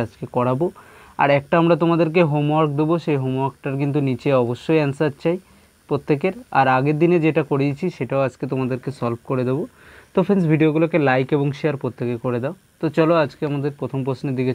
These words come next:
চলে যাই। দেখো, আজকে আমাদের আগের দিনে যে প্রশ্ন, অর্থাৎ চুরাশি নম্বর প্রশ্নটাকে আমরা তোমাদেরকে হোমওয়ার্ক হিসেবে দিয়েছিলাম,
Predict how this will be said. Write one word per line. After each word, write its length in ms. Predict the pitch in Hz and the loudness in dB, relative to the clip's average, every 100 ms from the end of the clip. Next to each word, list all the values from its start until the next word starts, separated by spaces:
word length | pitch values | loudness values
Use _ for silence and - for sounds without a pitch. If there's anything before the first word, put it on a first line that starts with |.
| - | -4
চলে 160 | 117 117 | -4 -4
যাই। 140 | 165 - _ - - - | -6 -10 _ -20 -12 0
দেখো, 160 | 160 214 170 | 2 4 2
আজকে 200 | - 185 175 | 0 -2 0
আমাদের 240 | 175 196 - 139 | 2 0 0 0
আগের 220 | 139 156 165 | 2 2 2
দিনে 140 | 190 180 | 2 4
যে 40 | 170 | 2
প্রশ্ন, 220 | 156 139 147 175 | 2 -2 0 0
অর্থাৎ 180 | 147 160 - | 2 -2 0
চুরাশি 300 | 151 156 165 180 | 2 2 2 2
নম্বর 220 | 180 180 165 | 2 2 0
প্রশ্নটাকে 520 | 147 156 147 147 123 151 | 0 0 0 -2 -2 -2
আমরা 140 | 127 131 | 0 -2
তোমাদেরকে 360 | 135 131 135 - 127 | -2 -2 -2 -2 -2
হোমওয়ার্ক 360 | 131 135 151 - | -2 -2 -4 -6
হিসেবে 220 | 151 151 151 | -6 -2 0
দিয়েছিলাম, 380 | 147 139 165 175 | 0 0 -2 -4